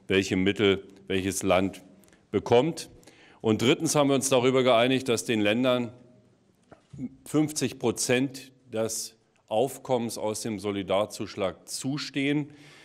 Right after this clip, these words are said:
Das sind circa acht bis zehn Milliarden Euro. Das ist die Summe, die die Länder vom Bund einfordern, um zu einer Lösung kommen zu können. Wir haben uns nicht geeinigt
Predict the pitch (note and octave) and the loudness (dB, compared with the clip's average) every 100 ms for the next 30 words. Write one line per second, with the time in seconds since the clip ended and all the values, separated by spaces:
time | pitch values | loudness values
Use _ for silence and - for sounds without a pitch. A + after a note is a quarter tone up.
0 | - _ A2 G2+ A#2+ A#2+ A#2 - - - | -20 _ -2 2 2 2 0 -12 -8 -2
1 | B2+ B2+ - B2 - - A2 - A#2+ A#2 | -2 0 -2 -4 -10 -10 -8 -4 -2 -2
2 | A2+ G#2 F#2+ G2 G2 G2 G#2+ C3 C3+ A#2 | -2 0 2 2 0 -2 -2 0 0 -2
3 | A#2 B2 G#2 A2 F#2 A2 A#2+ G#2 G#2+ G2 | -2 -4 -8 -6 -4 -4 -4 -6 -8 -8
4 | F2+ G2 G#2+ G2+ - F#2+ G2 G2+ - G2+ | -6 -4 -2 -4 -4 -4 -4 -4 -6 -6
5 | A2+ A#2 - A#2 A2 G#2+ G2 - - _ | -6 -6 -2 0 0 -2 -4 -14 -20 _
6 | _ - A2 A2 G#2+ - - - - A2 | _ -2 0 0 -2 -12 -20 -12 -2 0
7 | F2 G#2 G#2 G2+ F#2+ F#2+ - - - G2 | 2 2 4 2 0 -4 -20 -20 -10 -2
8 | G2 G#2+ G#2 G#2 G2 - - _ - A#2+ | 2 2 2 0 -2 -8 -20 _ 2 2
9 | A2+ G2+ G2 D#2+ E2 D#2+ - _ _ _ | 2 -4 -8 -8 -10 -10 -16 _ _ _
10 | _ _ G#2 B2 B2 B2+ F3+ - - D3+ | _ _ 0 0 2 4 4 2 0 2
11 | C3+ D#3 G3 G3 - | 2 2 0 -4 -10